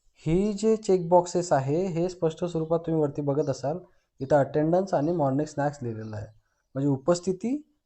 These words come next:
आणि सकाळचा नाश्ता यासंबंधीची माहिती आपण या पेजमध्ये भरत आहोत. आणि त्याचं हेडर जे आहे,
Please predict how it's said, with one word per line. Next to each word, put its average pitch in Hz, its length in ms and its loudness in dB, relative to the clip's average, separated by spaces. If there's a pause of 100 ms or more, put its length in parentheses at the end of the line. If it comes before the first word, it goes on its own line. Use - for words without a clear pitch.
आणि 160 160 -2
सकाळचा 156 460 2
नाश्ता 139 540 2 (420)
यासंबंधीची 175 680 2
माहिती 147 340 0
आपण 175 240 2
या 175 120 2
पेजमध्ये 143 460 0
भरत 131 280 -2
आहोत. 110 180 -8 (840)
आणि 156 420 2
त्याचं 170 280 4
हेडर 151 460 8
जे 202 160 6
आहे, 139 420 4